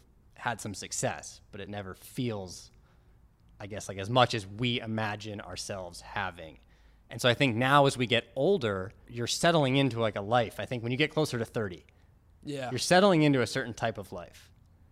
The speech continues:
Speaker 1: that foreshadows your future. It feels like that. It feels like there's pressure to, like,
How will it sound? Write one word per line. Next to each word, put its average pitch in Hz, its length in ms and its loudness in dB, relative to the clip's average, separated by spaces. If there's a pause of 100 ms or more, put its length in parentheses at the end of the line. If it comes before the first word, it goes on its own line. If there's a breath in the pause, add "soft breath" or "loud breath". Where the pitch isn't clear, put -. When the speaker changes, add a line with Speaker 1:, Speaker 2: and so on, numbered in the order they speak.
(1200)
Speaker 1:
that 110 320 0 (1200)
foreshadows 143 600 4
your 113 100 -6
future. 104 420 -10
It 127 100 -10
feels 202 360 6
like 98 220 -4
that. 82 180 -12
It 131 80 -10
feels 226 240 4
like 180 100 -2
there's 143 160 -2
pressure 117 520 -2
to, 110 100 -14
like, 98 240 -10